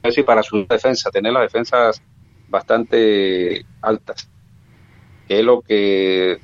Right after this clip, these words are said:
dicen, ¿no? Que las personas que están con defensa son las más propensas, más rápido. Y entonces estamos en esa situación también, tomándonos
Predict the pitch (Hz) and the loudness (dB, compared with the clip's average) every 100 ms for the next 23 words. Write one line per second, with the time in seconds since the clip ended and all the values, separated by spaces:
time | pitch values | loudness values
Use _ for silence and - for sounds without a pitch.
0 | - 113 131 - 101 127 - 98 92 95 | -4 0 0 -2 -4 -2 -2 -2 -4 -8
1 | - 117 135 110 117 120 123 107 - 117 | -2 -2 0 -2 -2 -2 0 0 0 -2
2 | 127 120 113 101 - _ _ _ - - | 0 0 0 -4 -14 _ _ _ -20 -20
3 | - - _ - - - 117 113 110 - | -20 -20 _ -12 -10 -4 -4 -2 -4 -2
4 | 110 113 107 - 98 104 - - - - | -2 -2 -4 -8 -4 -4 -6 -20 -20 -20
5 | - - - - - - - - - - | -20 -20 -20 -20 -20 -20 -20 -20 -20 -20
6 | - 110 98 107 107 120 110 95 - 110 | -6 -4 0 0 2 4 2 2 -4 -2
7 | - 120 117 113 113 120 117 95 113 113 | 2 2 2 0 -2 -2 -2 -4 -2 0
8 | 113 113 104 - - 92 98 104 110 101 | 0 0 -2 -8 -6 -2 0 0 -2 0
9 | 95 - - | -2 -4 -10